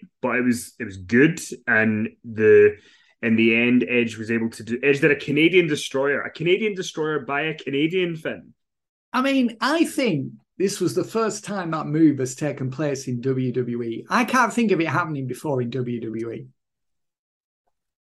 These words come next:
Speaker 2: Can you?
Speaker 1: Maybe. I mean, it's definitely happened in N X T, but on, on the main roster,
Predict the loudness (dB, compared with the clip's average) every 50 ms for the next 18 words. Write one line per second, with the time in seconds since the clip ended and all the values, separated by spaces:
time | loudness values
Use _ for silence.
0 | _ _ _ -20 _ _ _ _ _ _ _ _ 0 0 2 4 4 6 6 6
1 | 6 4 2 -6 _ _ _ _ _ _ _ _ _ _ _ _ _ _ _ _
2 | _ _ _ _ _ _ _ _ -20 -18 -16 -16 -16 -16 -18 -20 -8 _ 2 4
3 | 6 6 6 6 4 4 4 4 4 4 6 6 6 6 4 4 4 2 2 0
4 | -4 -8 -6 -2 0 0 0 0 -4 -12 -16 -20 _ _ _ _ _ _ _ _
5 | _ _ _ _ _ _ _ _ _ _ _ _ _ _ -8 -4 -2 0 0 0
6 | 0 0 2 2 4 6 6 6 6 6 4 4 4 4 4 4 2 -2 -6 -4
7 | -4 -4 -4 -6